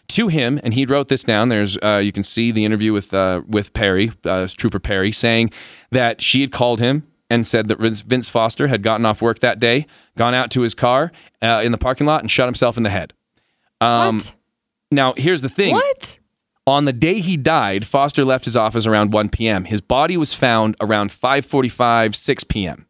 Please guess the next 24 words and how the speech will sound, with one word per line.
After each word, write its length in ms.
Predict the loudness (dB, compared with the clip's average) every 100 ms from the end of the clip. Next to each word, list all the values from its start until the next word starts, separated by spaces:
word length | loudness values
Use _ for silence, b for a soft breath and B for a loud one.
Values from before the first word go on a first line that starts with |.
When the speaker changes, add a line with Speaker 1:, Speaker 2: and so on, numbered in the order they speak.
| _ -12
Speaker 2:
Okay. 360 | -10 -8 -4 -2
Speaker 1:
Okay. 380 | 0 2 0 -2 B B
Oh, 80 | -2
well, 180 | 0 0
around 280 | 0 0 0
five 200 | 0 0
forty-five. 500 | 0 0 -2 -4 -10 _ _
Okay, 100 | -2
six 400 | -2 -2 -4 -6
P 180 | -4 0
M 200 | 2 2
is 120 | 0
when 160 | 0 0
police 360 | 0 -2 -2 0
officers 640 | 0 0 0 0 2 0 -2
arrived 640 | -2 0 0 2 0 -2 -6 b b -2
and 120 | 0
identified 960 | 0 0 0 0 0 2 4 2 0 -4 _
the 80 | -4
body. 380 | -2 -2 -4 -10 _ _ _ _ _ _ -14
Okay? 380 | -2 0 0 -2 B B -2
Around 420 | 2 2 2 -2 b b
six 480 | -6 -4 -4 -6 -6
thirty 540 | -2 0 0 -2 -8